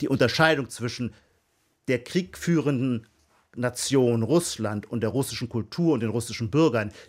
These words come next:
die immer ganz groß beizubehalten, aufrechtzuerhalten,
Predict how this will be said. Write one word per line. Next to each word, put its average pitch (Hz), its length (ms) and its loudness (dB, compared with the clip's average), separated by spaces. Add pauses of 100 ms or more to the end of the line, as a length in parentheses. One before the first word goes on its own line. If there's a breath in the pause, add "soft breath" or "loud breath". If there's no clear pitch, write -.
(140)
die 156 420 2
immer 185 420 4
ganz 180 440 -4
groß 147 480 -4 (260)
beizubehalten, 117 720 -2
aufrechtzuerhalten, 113 840 -4